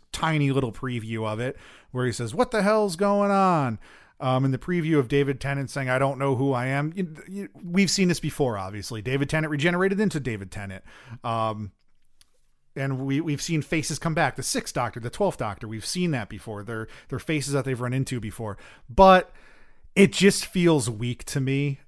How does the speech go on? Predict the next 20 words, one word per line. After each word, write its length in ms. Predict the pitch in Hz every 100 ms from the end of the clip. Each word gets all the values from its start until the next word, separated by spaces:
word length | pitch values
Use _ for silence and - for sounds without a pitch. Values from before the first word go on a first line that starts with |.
| -
it 160 | 175 180
wasn't 380 | 151 190 175 -
surprised. 440 | 151 - 151 156
Like, 200 | 160 -
the 220 | - 170 190
only 340 | 170 196 214
way 180 | 226 233
I 120 | 165
were, 180 | 160 175
really 280 | 139 147 165
would 120 | 156
have 60 | 143
been 100 | 156
surprised 540 | 139 - 139 151 175
is 120 | 147
if 100 | 143
she 240 | - 151 135
regenerated 600 | 123 139 139 143 135 131
into 180 | 120
Ncuti. 400 | - 139 151 98